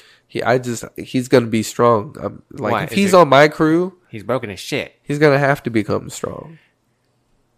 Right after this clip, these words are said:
Speaker 2: I mean,
Speaker 1: He's gonna be forced into fight. Hey, dude, he was on Roger's crew. Like, come
Speaker 2: That's
Speaker 1: on.
Speaker 2: true.
Speaker 1: It's not like
Speaker 2: That's
Speaker 1: he
Speaker 2: true.
Speaker 1: doesn't know how to fight. Granted, he fought Luffy, and Luffy beat him, but this is a pirate that was just chilling in East Blue.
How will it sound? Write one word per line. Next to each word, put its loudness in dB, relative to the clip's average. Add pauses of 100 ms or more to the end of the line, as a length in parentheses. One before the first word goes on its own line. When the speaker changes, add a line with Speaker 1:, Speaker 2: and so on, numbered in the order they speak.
(280)
Speaker 2:
I -8
mean, -2
Speaker 1:
He's 0
gonna 4
be 2
forced 0
into -6
fight. -2
Hey, 0
dude, 2
he 0
was 0
on 2
Roger's 4
crew. 0
Like, -2
come 2
Speaker 2:
That's 4
Speaker 1:
on. -4
Speaker 2:
true. -2
Speaker 1:
It's -6
not 4
like 4
Speaker 2:
That's -2
Speaker 1:
he -2
Speaker 2:
true. 2
Speaker 1:
doesn't 0
know -4
how -4
to -10
fight. -10 (300)
Granted, -2
he -6
fought -8
Luffy, -10
and -18
Luffy -14
beat -6
him, -12
but -12 (500)
this -4
is -4
a -6
pirate 0
that -4
was -10
just -10
chilling -2 (960)
in -8 (120)
East -6
Blue. 2